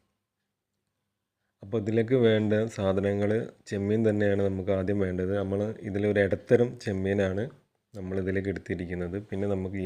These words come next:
ഈർക്കിലാണ് വേണ്ടത്. അപ്പോൾ ഈർക്കിലി ഇതിൻ്റെ വാൽ ഭാഗത്ത് കൂടെ ഇതേപോലെ കയറ്റിയിട്ട് ഏകദേശം തല വരെ എത്തിക്കണം.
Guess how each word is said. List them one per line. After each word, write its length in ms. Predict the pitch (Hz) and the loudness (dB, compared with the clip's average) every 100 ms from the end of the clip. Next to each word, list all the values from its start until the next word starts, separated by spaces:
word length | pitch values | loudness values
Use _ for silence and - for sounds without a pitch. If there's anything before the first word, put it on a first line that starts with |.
| 92 | -2
ഈർക്കിലാണ് 500 | 98 - 120 101 95 90 | -2 0 2 4 2 -2
വേണ്ടത്. 320 | 85 85 101 139 _ _ _ _ - _ _ _ - | -4 -8 -8 -12 _ _ _ _ -20 _ _ _ -20
അപ്പോൾ 200 | 92 107 107 101 | -8 -6 -4 -2
ഈർക്കിലി 460 | 98 107 107 120 120 127 - _ _ _ - | 0 -2 0 0 0 -2 -10 _ _ _ -14
ഇതിൻ്റെ 240 | 95 98 107 | -8 -2 0
വാൽ 260 | 95 95 101 104 | 2 4 2 4
ഭാഗത്ത് 320 | 104 104 104 104 | 2 2 -2 -2
കൂടെ 180 | 107 107 95 | 0 0 0
ഇതേപോലെ 480 | 98 101 92 92 127 - _ _ _ _ - | -2 -2 -4 -4 -6 -12 _ _ _ _ -8
കയറ്റിയിട്ട് 440 | 90 87 101 95 92 | -6 -4 -4 -2 -2
ഏകദേശം 320 | 92 95 107 98 | -2 -6 -8 -2
തല 220 | 95 110 | 0 2
വരെ 160 | 101 98 90 | 4 2 -2
എത്തിക്കണം. 460 | - 85 90 82 | -4 -6 -4 -6